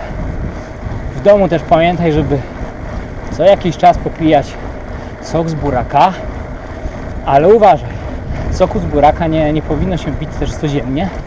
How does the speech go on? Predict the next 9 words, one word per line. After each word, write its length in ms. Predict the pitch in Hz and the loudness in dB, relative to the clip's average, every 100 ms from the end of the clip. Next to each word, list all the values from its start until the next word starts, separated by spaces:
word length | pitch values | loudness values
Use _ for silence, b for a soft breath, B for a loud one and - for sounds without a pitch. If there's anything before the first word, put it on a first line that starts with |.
| - - - - - - - - 165 | -8 -8 -8 -8 -8 -8 -8 -8 -4
On 100 | 151 | 2
bardzo 260 | 160 151 | 4 4
też 160 | 143 151 | 2 0
zagęszcza 520 | 139 139 170 160 160 | 2 2 2 0 -2
nam 160 | 143 131 | -2 -4
krew 420 | - - 135 - - - - - - - - - - - - - - - - - - - | -2 0 0 -2 -4 -4 -6 -8 -12 -10 -8 -6 -6 -6 -8 -10 -6 -6 -4 -6 -6 -6
i 80 | |
tutaj 360 | 160 185 175 190 | -4 -2 2 2
może 460 | 185 185 185 208 | 4 4 6 6